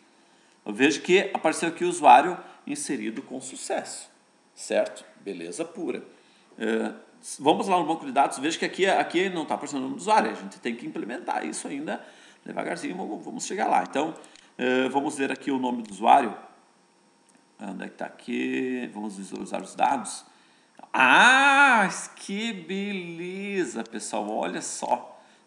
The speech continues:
Tá aqui, ah, nós cortamos, a gente tinha botado só vinte, né? Tudo bem, então tudo, a gente aqui pode aumentar pra trinta, se, se for, se achar conveniente, tudo bem. Então, olha só, é, funcionou perfeitamente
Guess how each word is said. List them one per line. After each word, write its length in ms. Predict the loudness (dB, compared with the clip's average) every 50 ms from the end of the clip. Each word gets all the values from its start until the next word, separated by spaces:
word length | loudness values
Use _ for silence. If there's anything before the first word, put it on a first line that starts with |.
| _
Tá 80 | -10 -10
aqui, 280 | -10 -6 -4 -4 -4 -2
ah, 320 | 0 2 2 2 2 2
nós 240 | 0 -4 -6 -8 -10 -10
cortamos, 480 | -10 -10 -8 -6 -6 -6 -6 -6 -8
a 40 | -10
gente 140 | -14 -20 _ -12
tinha 120 | -12 -10
botado 260 | -8 -8 -8 -8 -8
só 160 | -8 -8 -8
vinte, 460 | -8 -8 -8 -10 -10 -10 -10 -12 -14 -14
né? 160 | -14 -16 -16 -20 _ _ _ _
Tudo 220 | -12 -8 -8 -6
bem, 240 | -6 -6 -8 -10 -10 -14
então 200 | -12 -12 -12 -12
tudo, 340 | -12 -14 -14 -14 -14 -16 -18 _ _ _ -20 _ -14
a 40 | -14
gente 140 | -14 -14 -12
aqui 140 | -10 -10 -6
pode 220 | -2 0 0 0
aumentar 320 | 0 -2 -2 -2 -2 -2
pra 140 | -2 -2 -4
trinta, 840 | -4 -6 -6 -4 -4 -2 -2 -4 -4 -6 -6 -6 -4 -4 -6 -8 -12 -18 -20 -20 _ _
se, 280 | -16 -10 -8 -8 -8
se 200 | -8 -10 -10 -10
for, 220 | -10 -8 -8 -10 -8 -8
se 300 | -12 -12 -12 -10 -10 -10
achar 180 | -10 -10 -10 -12
conveniente, 640 | -12 -12 -10 -8 -8 -8 -8 -8 -10 -10 -12 -16 -16
tudo 160 | -14 -12 -12
bem. 140 | -12 -14 -18 -20 _ -20 -20 -20 -20 -20 -14 _
Então, 140 | -2 0
olha 140 | 2 2 2
só, 340 | 0 -2 -4 -6 -8 -14 -20 -20 -20 _ _ _ _ _ _ _ _ _ -20 _ _ -18 -10 -4
é, 500 | 0 2 4 4 2 0 -4 -10 -14 -18 -18 -12 -6
funcionou 380 | -4 -4 -2 -2 0 0 -2
perfeitamente 1800 | -2 -4 -6 -4 -4 -2 -2 -4 -6 -8 -12 -16 -12 -6 -4 -2 -2 -4 -6 -8 -8 -8 -6 -6 -6 -4 -4 -4 -6 -6 -10 -12 -12 -14 -14